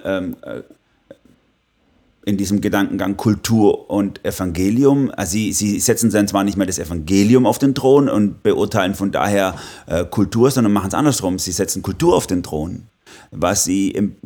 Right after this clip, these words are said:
wie sie geprägt sind von der Umwelt. Und, und daher, äh, beurteilen sie das Evangelium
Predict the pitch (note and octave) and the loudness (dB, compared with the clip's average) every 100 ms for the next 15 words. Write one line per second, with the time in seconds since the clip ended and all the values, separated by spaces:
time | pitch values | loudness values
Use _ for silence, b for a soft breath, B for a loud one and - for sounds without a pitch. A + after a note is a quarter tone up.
0 | D#2+ - G#2+ A2 A#2+ B2 - A#2 C3 D#3 | -16 -10 -4 -2 2 0 0 2 4 4
1 | D#3 - - E2 A#2+ - _ _ - G#2 | 2 -4 -2 -2 -6 -12 _ _ 0 4
2 | G2 E2 G2+ G2 A2 C#3+ - _ _ _ | 4 4 4 6 4 4 -4 _ _ _
3 | _ B B B _ _ G#2+ G#2+ B2 A#2+ | _ B B B _ _ -2 0 4 4
4 | B2 F#3 F3 A2+ - - _ _ _ - | 4 4 4 4 0 -18 _ _ _ -8
5 | G#2+ - _ _ _ _ _ _ _ - | -8 -10 _ _ _ _ _ _ _ -4
6 | G2+ G#2+ A2 G2 F#2+ - F#2+ F2+ - F#2+ | 0 0 0 0 0 -2 -4 -4 -6 -4
7 | F#2+ F2+ F2 F2 F#2 G2+ | -4 -4 -6 -8 -10 -16